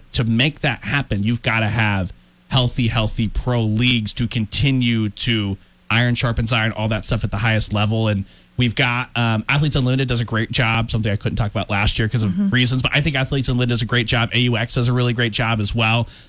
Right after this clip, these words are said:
Speaker 1: uh, kinda when they pare that down. Uh, I thought the W P F, the, the competition-wise, I, I really enjoyed it. And, and so I-, I'm excited that the, the Spark are gonna be able to kinda have a voice in, in how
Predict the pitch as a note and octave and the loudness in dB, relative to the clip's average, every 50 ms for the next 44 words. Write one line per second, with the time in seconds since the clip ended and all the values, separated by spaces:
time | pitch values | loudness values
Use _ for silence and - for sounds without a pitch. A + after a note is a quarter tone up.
0 | - - G#2+ G#2 - - A2 A2+ A2 A2+ A2 A2 G2+ - - A2+ A2 A2 A2 G#2 | -6 -4 -2 -2 0 0 0 2 2 2 2 0 0 0 0 0 0 0 -2 -2
1 | G2 - - A#2+ A2+ A#2 A#2+ B2 B2+ B2+ B2 - - - - _ _ G#2+ G2+ G#2+ | -4 -4 -2 0 0 2 2 2 2 0 -2 -4 -10 -20 -20 _ _ -6 -2 0
2 | A#2+ C3+ A#2 A#2 G#2 - A2 A#2+ A#2 - A2 A2 G2+ G#2+ B2+ C#3+ - - - - | 0 0 0 0 0 0 0 0 0 0 0 0 2 2 0 -2 -2 -6 -6 -4
3 | A#2 G#2 - - G#2 G2+ - - B2+ B2 - A2 - - A#2 - - D#3 D#3 D3+ | -4 -4 -2 -2 -4 -2 0 0 0 0 0 -2 0 0 -2 0 0 0 0 2
4 | D3 C#3+ C#3+ C#3+ C#3+ - - G2+ - - G#2 A2+ A#2+ B2 B2 A#2+ A#2 A2+ A2 G#2 | 2 2 2 0 0 -2 -4 -8 -4 -2 0 0 2 2 2 2 2 2 0 0
5 | G2+ A#2 A2 A2+ A#2+ C3 C#3 C3+ A2+ A2+ G2 A2+ A2+ A2 - - B2+ A2+ A2+ A2+ | 0 0 2 2 2 2 2 0 0 0 0 0 -2 0 0 0 2 2 2 0
6 | G#2+ - - - _ _ _ G3+ - - F#3 A#3+ C#4 C4 - - - F#3+ D3+ A2 | -2 -4 -8 -18 _ _ _ -10 -4 -2 0 0 0 0 -2 -2 -2 0 0 0
7 | G2 F#2 F2+ F#2+ A#2 A2 G#2+ - - A#2+ A#2+ A#2 A2+ A#2+ A#2+ - - - C3 B2 | -2 -2 -2 -2 -2 -2 -2 0 0 2 2 2 2 0 0 0 0 0 0 -2
8 | B2+ - C3 A#2 A#2+ A#2 A2+ A2+ A2+ - - - B2 A#2 A2+ G#2+ - - C#3 C#3+ | -2 -2 -2 -2 0 0 0 0 -2 -2 0 0 0 0 0 0 0 0 0 2
9 | C3+ B2 C#3+ D3 C#3 B2+ A2 G#2 G#2 A2 C3 C3+ C#3 C3 G#2 F#2+ F#2+ - - A2+ | 2 2 2 2 2 2 0 0 -2 -2 -2 0 0 0 -2 -2 -4 -2 -2 -2
10 | G#2+ F2+ A2 A#2 A2 G2+ - - A2+ A2 A2 A2 A2 A2 A2 A2+ G#2 | -2 0 0 0 0 0 0 0 0 0 0 2 2 2 2 0 0